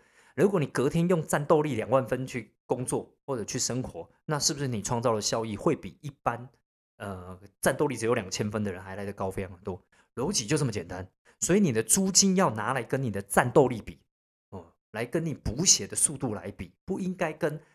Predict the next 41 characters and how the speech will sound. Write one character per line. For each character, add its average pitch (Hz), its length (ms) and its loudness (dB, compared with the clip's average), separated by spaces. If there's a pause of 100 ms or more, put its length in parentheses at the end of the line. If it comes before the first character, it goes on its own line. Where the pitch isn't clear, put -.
(100)
房 123 560 -2
产， 101 280 -6 (280)
呃， 95 240 -8
买 101 200 -6
房 113 240 -4
产 98 200 -8
的 95 160 -8
利 104 160 -2
息， - 380 0
哦， 90 200 -18
房 107 180 -4
贷 139 140 0
的 113 100 -2
利 131 160 -6
息 - 180 -10
来 92 160 -8
比。 101 200 -16 (260)
记 - 140 -4
得 95 160 -6
了， - 80 -18 (420)
呃， 101 120 0
永 127 180 2
远 139 180 4
不 107 280 -6
要 135 200 2 (380)
去 - 140 0
比 - 160 -12
错 117 320 -2
了， 104 40 -4
因 143 80 0
为 185 100 2
比 104 160 -8
错 175 180 0
了 131 60 4
我 101 40 0
们 101 100 -6
就 - 80 -4
很 95 160 -8
难 190 140 -6
解 - 220 -2
套， - 320 -2